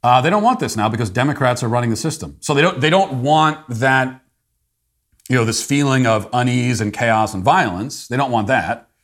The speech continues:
even though there is a lot of chaos and violence in the, in, in, in the streets of our cities, whether there's riots or not. But the other problem is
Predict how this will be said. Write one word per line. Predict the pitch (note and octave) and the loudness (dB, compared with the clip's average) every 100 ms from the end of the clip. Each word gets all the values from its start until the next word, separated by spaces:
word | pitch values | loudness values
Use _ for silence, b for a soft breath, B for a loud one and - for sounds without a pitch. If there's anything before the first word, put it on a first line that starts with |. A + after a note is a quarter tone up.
| _ _ - | _ _ -2
even | D#3 | 0
though | D3+ | 2
there | B2+ D3+ | 4 4
is | A3+ B2 | 4 2
a | |
lot | A2 G#2 | 2 0
of | G#2+ | 0
chaos | A2+ G#2 | -2 0
and | A2 | 0
violence | G#2 G#2 G2 | 0 0 0
in | G#2 | -4
the, | G#2 | -4
in, | G2+ G2+ | -4 -2
in, | G#2 G#2 G#2+ | -4 -2 -2
in | G#2 | -4
the | |
streets | - G#2 F#2 - - | -4 -6 -6 -8 -10
of | G#2 | -4
our | G2+ | -4
cities, | F#2+ G2 F#2+ - _ _ | -2 -6 -6 -10 _ _
whether | A#2 A#2+ A2 G#2 | -8 -4 -2 -2
there's | G2+ G2+ | -4 0
riots | G#2+ G#2+ G#2 | 0 0 -4
or | F#2+ | -4
not. | A#2+ G#2+ - b b b - | -4 -4 -10 b b b -2
But | |
the | E3+ | 2
other | C#4 | 2
problem | - A#2+ A2+ A2 | 2 2 2 0
is | C3 C3 | -2 -4